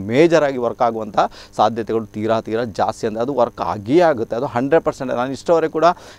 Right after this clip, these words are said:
ಹೆಸರಿನ ಮುಖಾಂತರ ಅದೆಷ್ಟು ಜಾತಕಗಳನ್ನು ನೋಡಿದ್ದೇನೆ, ಅದೆಲ್ಲವೂ ಕೂಡ already almost ಪರ್ಫೆಕ್ಟ್ ಆಗಿಯೇ ಇತ್ತು, ಏನು ಬೇಕಾದ್ರೆ ಆಯ್ತು, ರೈಟ್ ತಾನೇ? ಓಕೆನಾ? ಇದು ವಿಚಾರ. ಓಕೆ, ಈಗ ಇದರಲ್ಲಿ ಯಾವ್ದು ಯಾವ ಪ್ಲಾನೆಟ್ಸ್‌ಗೆ ಏನೇನು ಹೆಸರು ಇದೆಯಪ್ಪ ಅದರ ಬಗ್ಗೆ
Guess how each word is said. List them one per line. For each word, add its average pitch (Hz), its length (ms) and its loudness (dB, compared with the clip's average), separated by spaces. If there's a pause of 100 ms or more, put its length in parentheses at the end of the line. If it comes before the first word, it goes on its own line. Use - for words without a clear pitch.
ಹೆಸರಿನ 165 440 2
ಮುಖಾಂತರ 139 360 0 (120)
ಅದೆಷ್ಟು 139 260 -2 (140)
ಜಾತಕಗಳನ್ನು 131 480 2
ನೋಡಿದ್ದೇನೆ, 120 300 -4
ಅದೆಲ್ಲವೂ 196 340 2
ಕೂಡ 190 80 2 (300)
already 170 260 4 (240)
almost 170 380 2 (160)
ಪರ್ಫೆಕ್ಟ್ 135 440 -2
ಆಗಿಯೇ 170 300 2
ಇತ್ತು, - 180 -12 (180)
ಏನು 131 200 -4
ಬೇಕಾದ್ರೆ 120 300 -4
ಆಯ್ತು, - 240 -20
ರೈಟ್ 113 180 -6
ತಾನೇ? 156 160 -6
ಓಕೆನಾ? 151 240 -10
ಇದು 120 180 -4
ವಿಚಾರ. 107 160 -6 (120)
ಓಕೆ, 180 120 0 (760)
ಈಗ 208 80 4 (1160)
ಇದರಲ್ಲಿ 175 280 8
ಯಾವ್ದು 180 240 8
ಯಾವ 175 180 10
ಪ್ಲಾನೆಟ್ಸ್‌ಗೆ 156 460 2
ಏನೇನು 160 260 -2
ಹೆಸರು 135 320 0
ಇದೆಯಪ್ಪ 120 280 4 (320)
ಅದರ 175 180 6
ಬಗ್ಗೆ 185 120 4